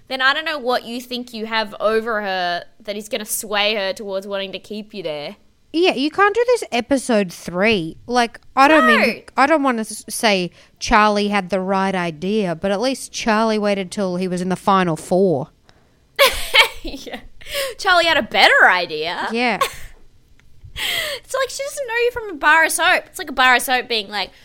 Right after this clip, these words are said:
Speaker 1: "Choose between me or these twenty other bars of soap right now." And you're like, "Okay, bye." <laughs>
Speaker 2: Bye, bar of soap.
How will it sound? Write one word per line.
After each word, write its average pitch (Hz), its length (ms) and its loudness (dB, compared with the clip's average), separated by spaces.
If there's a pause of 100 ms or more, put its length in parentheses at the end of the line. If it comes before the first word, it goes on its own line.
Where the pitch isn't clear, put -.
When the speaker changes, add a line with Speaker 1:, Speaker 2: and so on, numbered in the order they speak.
(140)
Speaker 1:
"Choose 285 220 -10
between 247 320 -6
me 240 460 -2 (580)
or 233 140 -2
these 220 160 -8
twenty 240 280 -6
other 214 140 0
bars 196 280 -4
of 175 60 -14
soap 185 320 -10 (340)
right 233 260 4
now." 190 300 -4 (420)
And 220 100 -14
you're 220 100 -6
like, - 200 -12
"Okay, 254 480 -4 (1040)
bye." 302 560 4 (300)
<laughs> - 300 -4
Speaker 2:
Bye, 226 260 6
bar 196 360 0
of 190 120 -8
soap. 196 360 -6